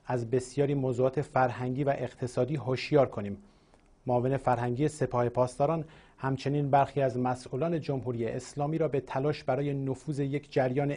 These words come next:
انحرافی در عرصهٔ فرهنگی متهم کرده و گفته است که باید با این افراد مقابله کرد.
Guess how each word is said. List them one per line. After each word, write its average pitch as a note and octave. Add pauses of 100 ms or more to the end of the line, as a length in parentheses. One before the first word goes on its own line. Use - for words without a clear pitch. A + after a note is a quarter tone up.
انحرافی B2+
در B2+
عرصهٔ B2
فرهنگی B2+
متهم D3
کرده D3 (580)
و A#2+
گفته A#2+
است C#3
که C#3
باید A#2+
با A#2+
این C#3
افراد B2+ (360)
مقابله A#2
کرد. -